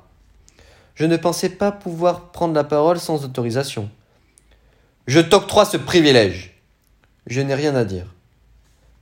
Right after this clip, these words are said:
Arcturus m'examina. Ses prunelles recelaient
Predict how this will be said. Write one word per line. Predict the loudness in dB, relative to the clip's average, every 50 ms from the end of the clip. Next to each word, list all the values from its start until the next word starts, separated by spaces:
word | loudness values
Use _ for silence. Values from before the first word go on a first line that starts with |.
| _ -2
Arcturus | -2 -2 -2 -4 -8 -6 -4 -4 -6 -6 -6
m'examina. | -6 -6 -4 -4 -6 -6 -8 -10 -12 -16 -18 _ _ _ _ _ _ _ _ _ _ _
Ses | -12 -8 -8 -8
prunelles | -8 -6 -6 -2 0 0 0 0 -2 -4
recelaient | -4 -4 -4 -4 -4 -6 -6 -4 -4 -4 -6 -8 -10